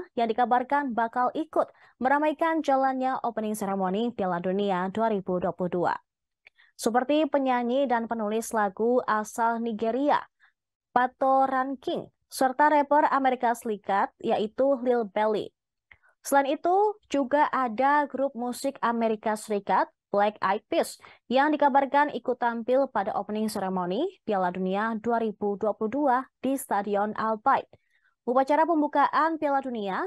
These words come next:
biasanya identik dengan pertunjukan budaya tuan rumah dan penampilan musisi kenamaan dari berbagai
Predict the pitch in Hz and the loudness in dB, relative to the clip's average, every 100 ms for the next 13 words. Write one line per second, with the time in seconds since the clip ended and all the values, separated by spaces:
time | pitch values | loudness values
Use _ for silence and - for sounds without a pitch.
0 | 403 220 190 190 185 208 - 202 202 202 | -4 -4 -2 -4 -2 -2 -2 -2 -2 -2
1 | 202 254 - 202 196 214 233 214 220 196 | -4 -6 -6 -4 -2 -4 -4 -6 -6 -6
2 | 208 202 208 202 220 196 196 180 196 208 | -6 -4 -4 -4 -4 -2 -2 0 -2 -2
3 | 214 208 254 311 - - - - - 190 | -4 -2 0 0 -2 -6 -20 -20 -10 0
4 | 208 247 277 226 208 202 214 233 220 208 | 2 2 0 -2 -2 0 2 2 0 -4
5 | 226 208 196 190 185 185 180 - 233 247 | -4 -6 -4 -2 -2 0 -2 0 0 0
6 | 226 247 262 240 226 240 247 226 196 180 | 0 0 0 0 0 -2 0 0 0 0